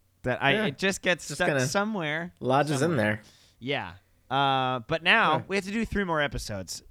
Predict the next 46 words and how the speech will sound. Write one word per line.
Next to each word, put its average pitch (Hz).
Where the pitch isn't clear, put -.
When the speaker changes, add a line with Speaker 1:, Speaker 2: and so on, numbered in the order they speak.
Speaker 1:
which 127
<laughs> -
Speaker 2:
Yeah. 120
Speaker 1:
we 208
Speaker 2:
Yeah, -
yeah. 220
Speaker 1:
gotta, 208
yeah. 131
But 277
anyway, 165
that's 202
what's 196
in 151
store 147
for 135
you 131
this 135
Speaker 2:
Um, 160
Speaker 1:
episode. -
Speaker 2:
oh, -
Speaker 1:
Here 370
we -
Speaker 2:
also, 175
Speaker 1:
go. -
Speaker 2:
also, 165
uh, 143
Katie 156
and 135
K 135
O 127
break 127
up 127
one 120
hundred 123
percent 123
for 123
good. 117
They 117
will 113
never 110
get, 113
ever 117
get 110
back 110
together. 113
Speaker 1:
Right. 190